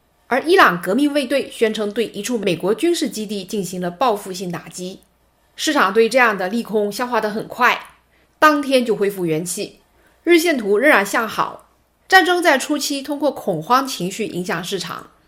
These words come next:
但很快股市就对利空消息不敏感，以至于标普指数从来没有输过一场战争。美股最终还是在以人工智能为题材中心的第四次工业革命浪潮当中，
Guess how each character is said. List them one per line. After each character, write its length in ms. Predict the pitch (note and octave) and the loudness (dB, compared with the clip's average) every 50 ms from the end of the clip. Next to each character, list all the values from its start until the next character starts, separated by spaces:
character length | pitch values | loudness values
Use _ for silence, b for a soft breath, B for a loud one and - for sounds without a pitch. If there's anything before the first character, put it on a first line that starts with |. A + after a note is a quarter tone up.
| _ _ _ _ _ _ _ _ _ | _ _ _ _ _ _ _ _ _
但 140 | - G#3 G3+ | 0 0 0
很 120 | G#3 E3+ | 0 -2
快 360 | D3+ - F#3 F#3 E3 - - b b b b | -4 -4 -4 -4 -4 -4 -8 b b b b
股 100 | - E3+ | -8 -6
市 200 | E3 - G#3+ G3+ | -2 0 0 0
就 100 | G3+ G3+ | 0 0
对 140 | F3+ G3 F#3+ | -2 -2 -2
利 180 | F#3+ A#3 A3+ F#3 | 0 -2 -4 -4
空 200 | - A3+ G3+ G3+ | -2 -4 -4 -4
消 200 | G3+ - A3+ B3 | -2 -4 -4 -4
息 180 | A#3 - - - | -6 -8 -12 -8
不 80 | - F#3+ | -6 -4
敏 220 | F3+ D#3+ D3+ E3+ | -2 -2 -2 -2
感， 240 | F3+ G#3 - - - - _ _ _ _ _ _ _ _ _ _ - | -2 -2 -4 -4 -6 -16 _ _ _ _ _ _ _ _ _ _ -10
以 160 | - G3 G3+ | -6 -6 -4
至 200 | G3+ B3 C4 A#3 | -2 -2 -2 0
于 120 | G#3+ G#3+ | -2 -2
标 160 | A3 A3 C4 C4 | 0 0 0 0
普 160 | B3+ C4 C4 | 0 -2 -4
指 160 | - F#3 D#3+ | -4 -4 -4
数 200 | - G#3 G3+ F3 | -2 -2 -2 -4
从 280 | - - - G3 A3 B3+ | -4 -6 -4 -4 -2 0
来 160 | C4 A#3 A3 | 0 0 2
没 80 | G#3 | 0
有 100 | G#3+ G3 | -2 -2
输 160 | F#3 - - A3 | -4 -4 -4 0
过 120 | G3+ G#3 | 0 0
一 80 | G3+ G3+ | 0 0
场 260 | - - - E2+ - | -4 -8 -10 -10 -8
战 200 | D3+ F#3+ E3+ D#3 | -6 -4 -4 -4
争。 300 | D#3+ F3 F3 F#3 - - _ _ _ _ _ _ _ _ _ _ _ - | -4 -4 -4 -6 -8 -12 _ _ _ _ _ _ _ _ _ _ _ 0
美 160 | - A#3+ D#4 | 4 4 6
股 160 | D4+ E4 D4 | 6 4 2
最 180 | C#4 E4+ E4 D4+ | 4 2 2 4
终 220 | - D#4 D4+ D#4 | 6 6 6 6
还 140 | D4+ A#3 F3+ | 4 2 0
是 140 | F#3+ - B3 | 0 0 -2
在 220 | A#3 C4 A#3+ A3 - | 0 2 2 2 2
以 160 | - G3+ F3 | -2 -4 -4
人 200 | E3 E3 F#3 A3+ | -2 -2 0 0
工 160 | B3+ C#4+ C#4+ | 0 0 0
智 140 | C#4+ F4+ E4+ | 0 0 0
能 200 | C4+ A#3 A#3+ A3 | 2 2 2 2
为 140 | F3 F3+ G3+ | 0 0 -2
题 200 | F#3 F#3 G3 F#3+ | -6 -10 -10 -6
材 200 | - F#3 D#3+ E3+ | -4 -4 -4 -2
中 200 | G#3 G3+ G3+ G3+ | -2 -4 -6 -4
心 160 | - G3+ G3+ | -4 -4 -2
的 120 | F#3 E3 | -2 -2
第 160 | E3 - A#3 | -2 -4 -6
四 180 | A3 - - G3 | -6 -6 -8 -8
次 160 | F3+ - F#3 | -8 -8 -8
工 180 | F3+ - F#3+ G3 | -6 -4 -4 -2
业 120 | F#3+ F3+ | -2 -4
革 120 | D#3+ D#3 D#3 | -4 -4 -4
命 160 | F3 F3 F3+ | -4 -4 -4
浪 200 | F#3 F3 E3 D#3+ | -4 -4 -6 -6
潮 240 | - - C#3+ B2+ E3 | -8 -8 -8 -8 -6
当 200 | F3 E3+ F3 F3+ | -6 -8 -8 -4
中， 300 | F3+ G#3+ A3+ B3+ B3 B3+ | -2 -2 -2 -2 -2 -8